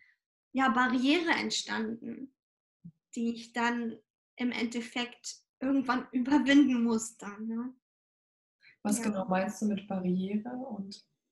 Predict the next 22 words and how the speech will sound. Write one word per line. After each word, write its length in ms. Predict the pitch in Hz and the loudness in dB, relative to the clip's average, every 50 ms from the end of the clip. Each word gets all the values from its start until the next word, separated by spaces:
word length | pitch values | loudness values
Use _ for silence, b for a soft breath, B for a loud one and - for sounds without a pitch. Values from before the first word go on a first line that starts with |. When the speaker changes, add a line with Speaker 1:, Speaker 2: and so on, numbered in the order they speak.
| _ _ _ | _ _ _
Speaker 2:
wie 200 | - 196 196 190 | -6 -4 -2 -2
hast 180 | 190 190 - - | -2 -4 -6 -6
du 40 | 208 | -4
sie 160 | 196 190 185 | -4 -2 -2
überwunden? 680 | 180 185 190 185 185 190 190 208 226 220 233 - - _ _ _ _ _ _ _ _ _ _ _ _ _ _ _ _ _ _ _ _ _ _ | -2 -2 -4 -4 -4 -6 -4 -2 -2 -2 -2 -2 -6 _ _ _ _ _ _ _ _ _ _ _ _ _ _ _ _ _ _ _ _ _ _
Speaker 1:
Also 1000 | - 247 247 240 240 226 233 233 233 233 226 226 226 226 220 220 220 214 220 220 - _ _ _ _ _ _ _ _ _ _ _ _ _ _ _ _ _ _ _ - - - _ _ | 0 0 0 2 0 -2 0 0 2 2 2 2 2 2 2 2 0 -2 -4 -8 -12 _ _ _ _ _ _ _ _ _ _ _ _ _ _ _ _ _ _ _ -12 -12 -12 _ _
mit 220 | 233 240 233 233 | -6 -6 -6 -4
Barriere 540 | - 233 226 226 220 214 220 226 233 240 254 | -2 -2 -2 -2 -2 -2 -2 -2 -2 -2 -2
meine 320 | 254 240 240 240 240 240 240 | -2 -2 -2 -2 -2 -2 -4
ich, 160 | 233 - - | -4 -6 -6
dass 260 | - 220 220 214 - | -6 -6 -6 -6 -4
ich 440 | 226 220 220 214 214 - - - - | -2 0 0 -2 -4 -8 -14 -14 -10
einfach, 500 | - 226 233 226 - - 240 233 226 - - _ _ _ | -6 -6 -6 -6 -4 -4 -4 -4 -4 -6 -12 _ _ _
es, 160 | 233 226 - | -8 -6 -4
es 260 | - 240 233 - - | -6 -6 -6 -2 2
war 180 | 247 247 294 - | 2 2 4 4
für 80 | - | 4
mich 240 | 277 277 277 285 - | 4 4 4 2 2
wie 80 | 269 269 | 0 2
ein 60 | 262 | 2
Riesenhindernis, 1120 | 254 262 277 294 320 311 330 311 302 311 302 294 285 262 240 226 214 208 220 - - - b b b b b _ _ _ | 4 6 8 8 8 6 4 6 8 8 10 10 8 6 4 2 0 -4 -8 -12 -16 -20 b b b b b _ _ _
was 500 | - 233 240 233 233 - - - - - | 0 0 2 0 0 -4 -8 -10 -12 -14